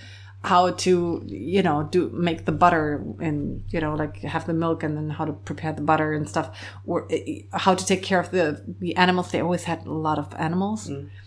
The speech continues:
Speaker 1: and those kinds of things, but they weren't building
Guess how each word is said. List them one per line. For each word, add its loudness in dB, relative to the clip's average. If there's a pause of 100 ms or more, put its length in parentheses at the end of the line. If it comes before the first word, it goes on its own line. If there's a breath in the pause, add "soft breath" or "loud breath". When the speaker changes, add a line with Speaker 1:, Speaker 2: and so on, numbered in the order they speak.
(320 loud breath)
Speaker 1:
and 2
those 0
kinds 2
of -4
things, 0 (360 loud breath)
but 6 (540)
they 0
weren't 2
building 2